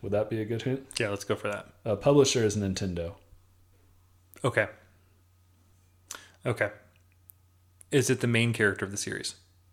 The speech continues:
Speaker 1: Yes.
Speaker 2: It's Fox McCloud.
Speaker 1: It is not Fox McCloud.
Speaker 2: Oh, no.
Speaker 1: It was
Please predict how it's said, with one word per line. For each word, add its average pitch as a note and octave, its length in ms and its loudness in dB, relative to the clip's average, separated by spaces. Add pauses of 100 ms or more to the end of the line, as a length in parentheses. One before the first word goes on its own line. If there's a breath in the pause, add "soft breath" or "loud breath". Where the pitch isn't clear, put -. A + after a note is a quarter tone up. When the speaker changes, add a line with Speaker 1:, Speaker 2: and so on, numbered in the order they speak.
(840)
Speaker 1:
Yes. - 420 -4 (360)
Speaker 2:
It's B2+ 160 -2
Fox - 300 0
McCloud. G#2+ 380 -4 (600)
Speaker 1:
It G2 120 -6
is E2+ 160 -10
not F#2+ 320 -4
Fox - 340 -8
McCloud. F#2 560 4
Speaker 2:
Oh, D#3 440 -6 (100)
no. G3+ 280 -2 (1000)
Speaker 1:
It A2+ 220 -2
was B2 840 2